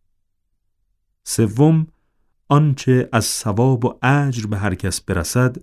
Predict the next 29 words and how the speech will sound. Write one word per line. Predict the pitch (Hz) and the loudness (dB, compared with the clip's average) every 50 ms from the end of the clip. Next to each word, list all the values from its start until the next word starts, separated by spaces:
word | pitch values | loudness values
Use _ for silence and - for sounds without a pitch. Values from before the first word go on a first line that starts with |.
| _ _ _ _ _ _ _ _ _ _ - | _ _ _ _ _ _ _ _ _ _ -2
و | 107 104 | 0 0
در | 104 95 | 2 2
روز | 87 104 123 127 107 117 | 2 0 0 0 0 0
قیامت | 113 - - 107 104 98 95 95 104 127 139 135 - - | -2 0 0 2 2 2 2 2 2 2 0 0 -2 -4
به | - 120 | -6 -4
او | - - 107 95 | -4 -2 -2 -2
عطا | 90 92 - - 98 87 | -2 -4 -4 -4 -6 -6
شود، | 82 - - 92 92 120 131 131 135 - _ _ _ _ _ _ _ _ - | -6 -6 -4 -2 0 2 0 0 -2 -6 _ _ _ _ _ _ _ _ -4
در | 101 104 90 87 | -2 -2 -2 -2
مقابل | 87 87 87 85 92 90 87 85 90 120 135 147 147 - _ - | -2 -2 -2 0 0 0 0 0 0 0 0 0 -2 -4 _ -4
عمل | 110 104 95 90 87 85 | -2 -2 -2 -2 -2 -4
او | 85 - - - 165 160 | -4 -4 -4 -2 -2 -2
خواهد | - - - 85 - - 90 - _ | -2 -4 -8 -8 -8 -10 -12 -12 _
بود. | - - - - - _ _ _ _ _ _ _ _ _ _ _ _ _ _ _ _ _ - | -12 -12 -12 -12 -14 _ _ _ _ _ _ _ _ _ _ _ _ _ _ _ _ _ 0
مگر | 107 107 110 110 117 110 104 104 - - | 2 2 4 4 4 4 2 2 -2 -2
این | - 151 151 147 | 0 0 0 0
صنف | 131 - - 135 131 123 120 117 - - | -2 -2 0 2 2 2 2 -2 -4 -4
از | - 107 101 101 95 | -4 -4 -2 -2 0
بندگان | 104 101 98 92 87 95 92 104 117 131 143 139 139 - _ _ _ _ _ _ _ | 0 0 0 0 0 0 2 2 4 4 4 2 0 -4 _ _ _ _ _ _ _
که | - - | -10 -10
کرامت | - - - 98 87 90 90 87 87 87 85 - 110 - | -8 -4 -2 0 2 2 2 2 0 0 -2 -2 -4 -6
الهی | - 113 95 98 95 87 82 90 92 87 90 98 | -4 -2 -2 0 0 0 -2 -4 -4 -2 -2 -2
بر | 90 90 87 87 | -2 -2 -2 -4
ایشان | 90 87 - - - 120 127 131 131 131 - _ _ _ _ _ - | -4 -6 -6 -2 0 2 2 2 0 -2 -6 _ _ _ _ _ -2
ماوراء | 107 104 98 95 92 90 95 95 95 120 143 147 147 - - 101 | 0 2 4 2 2 2 0 0 2 2 2 2 2 -2 -4 -8
طور | - - - 104 95 87 80 82 | -8 -6 -4 -4 -4 -2 -4 -6
پاداش | - - 98 95 90 82 92 87 85 85 - - | -6 -4 -2 -2 -2 -2 -2 -4 -4 -6 -8 -8
عمل | - - 92 90 92 95 95 | -8 -6 -6 -6 -6 -6 -8
است. | 92 - - - - - - - _ | -10 -12 -14 -14 -12 -12 -12 -14 _